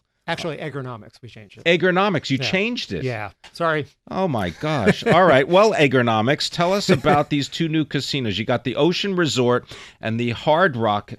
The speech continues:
Speaker 2: uh, Casino. Why are they opening in a place that, by all measures, seems to already have enough capacity?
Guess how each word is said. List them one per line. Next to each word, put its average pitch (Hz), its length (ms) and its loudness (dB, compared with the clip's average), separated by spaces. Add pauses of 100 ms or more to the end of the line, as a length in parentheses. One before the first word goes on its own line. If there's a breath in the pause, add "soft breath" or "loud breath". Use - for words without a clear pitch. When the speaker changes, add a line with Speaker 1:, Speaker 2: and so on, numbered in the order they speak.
Speaker 2:
uh, 104 520 -4
Casino. 110 640 -6 (380)
Why 127 520 -4
are 190 120 -4
they 139 360 -4 (480)
opening 113 600 -2
in 117 100 -6
a 113 80 -6
place 139 440 -6
that, - 260 -6
by 120 160 -2
all 143 260 -4
measures, 131 420 -4
seems 165 300 -6
to - 80 -4
already 165 320 2
have 180 240 -2
enough 175 240 0
capacity? 196 800 -2